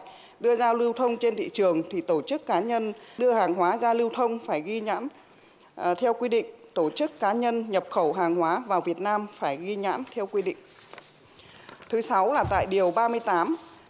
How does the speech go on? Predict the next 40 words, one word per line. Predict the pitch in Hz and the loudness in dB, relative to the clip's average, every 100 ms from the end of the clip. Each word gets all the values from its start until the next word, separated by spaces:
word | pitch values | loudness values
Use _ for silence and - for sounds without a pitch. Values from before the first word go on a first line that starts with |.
| - | -4
trách | 320 277 | -4 0
nhiệm | 240 - | 0 0
của | 185 | -2
tổ | 156 156 | 0 -2
chức, | 151 302 - | -2 -4 0
cá | 202 | 0
nhân | 240 247 240 220 - - - - | 2 0 -2 -6 -18 -20 -20 -6
kinh | 247 240 | -4 -2
doanh | 240 240 226 | 0 0 0
trong | 254 240 | -2 0
giao | 226 220 | 0 0
dịch | 196 175 | -2 -4
từ | - 170 | -2 -2
xa | - 220 208 | 0 0 0
với | 190 | -2
người | 233 196 | -2 -2
tiêu | 202 202 | -2 -2
dùng. | 190 170 151 - - - - - - - - | 2 0 -2 -8 -20 -20 -20 -20 -20 -16 -4
Nội | 202 196 | -2 0
dung | 254 247 | 0 0
quy | 262 | -2
định | 233 196 - | -2 -2 -2
tại | 185 196 | -2 0
điểm | 170 147 | -2 0
A | 226 | 0
khoản | 233 214 160 | 0 0 2
một | 185 180 | 0 0
của | - | -2
dự | 160 - | -4 -2
thảo | 202 156 | -2 2
luật, | 175 170 - - | 2 0 -6 -6
đề | 185 | -2
nghị | 175 185 | 0 0
ban | 208 226 | 0 -2
soạn | 226 170 | -2 -4
thảo | 220 160 | 0 0
nghiên | 160 202 | 0 -4
cứu | 202 190 202 | -2 -2 0
xem | 240 226 | -2 -4
xét, | 220 190 | -2 -2